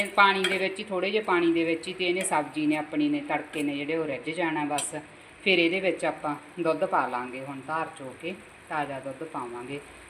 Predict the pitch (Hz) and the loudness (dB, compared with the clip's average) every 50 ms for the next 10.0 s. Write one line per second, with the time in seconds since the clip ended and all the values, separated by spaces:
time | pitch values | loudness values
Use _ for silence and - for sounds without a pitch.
0 | - - 165 170 170 151 160 156 156 156 202 196 202 185 175 165 160 160 160 156 | -8 0 4 4 4 6 6 4 4 4 4 6 6 6 6 6 4 4 2 2
1 | 156 - 165 165 - 175 165 160 156 - 175 165 156 151 151 147 147 147 - 156 | 2 0 -2 0 2 2 2 2 2 0 0 2 4 4 4 2 2 0 -4 -4
2 | 147 139 131 131 131 131 139 135 131 139 143 139 143 143 - - 156 151 143 135 | -4 -4 -6 -6 -6 -8 -8 -6 -4 -4 -4 -4 -6 -8 -6 -4 -2 -2 -2 -2
3 | 131 139 135 135 131 123 123 113 - 127 123 127 127 - - 147 131 - - - | -4 -8 -8 -8 -8 -8 -10 -12 -12 -12 -10 -10 -8 -8 -8 -8 -8 -8 -10 -12
4 | 165 196 - - - - - - - - - - - - - - - - - - | -12 -12 -12 -14 -18 -20 -20 -20 -20 -20 -20 -20 -20 -20 -20 4 8 8 8 8
5 | - - - - - - - - - - - - - - - - - - - - | 6 -2 -14 -18 -18 -20 -20 -20 -20 -20 -20 -20 -20 -20 -20 -20 -20 -20 -20 -20
6 | - - - - - - - - - - - - - - - - - - _ _ | -20 -20 -20 -20 -20 -20 -20 -20 -20 -20 -20 -20 -20 -20 -20 -20 -20 -20 _ _
7 | - - - - - - - - - - 208 214 - 202 208 208 208 208 208 214 | -20 -20 -18 -16 -16 -14 -14 -14 -14 -14 -10 2 6 6 8 8 6 6 8 10
8 | 208 214 214 214 220 - - - 208 196 190 196 196 214 214 214 214 214 214 214 | 10 10 10 8 6 4 2 2 2 2 2 2 4 4 4 6 6 6 6 6
9 | 190 180 - - 190 190 170 190 190 185 180 175 180 180 - - 214 226 254 | 6 6 6 2 -2 -2 2 4 6 6 6 4 2 0 -2 -2 -2 -4 -4